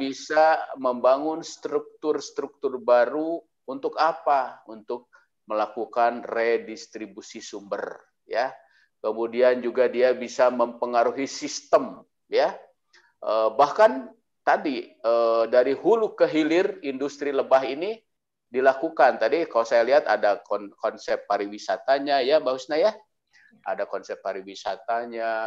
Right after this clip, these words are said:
eh, eh, mungkin juga nanti kalau ada yang datang ke sana, dia juga bisa latihan bertani, eh, lebah gitu ya. Ada se-, eh, sebut sajalah study tour ya. Nah, itu kan bisa dikembangkan gitu kan.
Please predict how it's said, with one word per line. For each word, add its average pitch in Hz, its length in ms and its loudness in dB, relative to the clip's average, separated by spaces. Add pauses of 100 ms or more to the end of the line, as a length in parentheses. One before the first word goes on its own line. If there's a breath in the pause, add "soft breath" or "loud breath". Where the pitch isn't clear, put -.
eh, 98 320 -6
eh, 95 300 -8
mungkin 208 320 -2
juga 131 400 6
nanti 131 240 -2
kalau 147 160 4
ada 131 160 6
yang 131 240 2
datang 135 320 2
ke - 80 -16
sana, 160 320 4
dia 123 240 0
juga 117 240 0
bisa 110 480 2 (320)
latihan 107 560 -2
bertani, 107 880 -4
eh, 107 480 -2
lebah 131 720 6
gitu 110 240 -6
ya. 156 320 4
Ada 101 400 -2 (240)
se-, - 160 -16
eh, 107 400 -4
sebut 120 160 -14
sajalah 135 480 4
study 113 560 -4
tour 160 240 4 (160)
ya. 123 160 6 (560)
Nah, 107 240 2
itu 107 160 0
kan 165 160 6
bisa 143 160 -2
dikembangkan 98 1120 -2
gitu - 80 -12
kan. 147 240 6